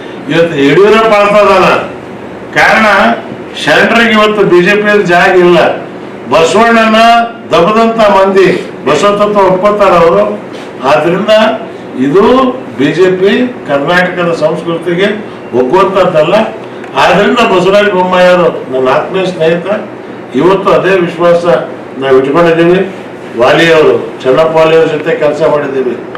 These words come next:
ಹಾವೇರಿಯ ಅನೇಕ ಜನರು, ಹಳ್ಳಿಕೆರೆ ಗುದ್ಲಪ್ಪನವರು, ಅವ್ರ ಜೊತೆ ಕೆಲಸ ಮಾಡಿದ್ದೀವಿ.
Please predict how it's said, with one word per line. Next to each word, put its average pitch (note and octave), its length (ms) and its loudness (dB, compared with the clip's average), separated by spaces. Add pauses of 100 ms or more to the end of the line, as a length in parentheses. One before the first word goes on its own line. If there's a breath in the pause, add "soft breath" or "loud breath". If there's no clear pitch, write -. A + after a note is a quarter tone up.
(960)
ಹಾವೇರಿಯ E3 440 2 (540)
ಅನೇಕ G3 640 4
ಜನರು, E3 580 -2 (640)
ಹಳ್ಳಿಕೆರೆ E3 480 2
ಗುದ್ಲಪ್ಪನವರು, D#3 720 2 (260)
ಅವ್ರ D#3 180 2
ಜೊತೆ F3 260 2
ಕೆಲಸ E3+ 300 0
ಮಾಡಿದ್ದೀವಿ. D3+ 540 2